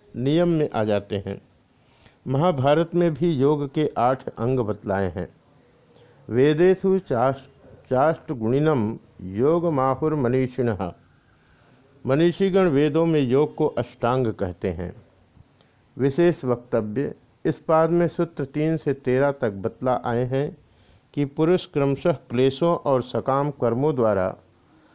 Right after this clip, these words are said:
अविद्या से अस्मिता, अस्मिता से राग, राग से द्वेष, इन दोनों से अभिनिवेश क्लेश, उससे सकाम कर्म, सकाम कर्मों की वासनाओं से जन्म,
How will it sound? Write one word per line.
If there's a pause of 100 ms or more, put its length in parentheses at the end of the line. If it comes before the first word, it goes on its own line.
(200)
अविद्या
से
अस्मिता, (340)
अस्मिता
से
राग, (500)
राग
से
द्वेष, (520)
इन
दोनों
से
अभिनिवेश (120)
क्लेश, (500)
उससे
सकाम
कर्म,
सकाम
कर्मों
की
वासनाओं
से
जन्म,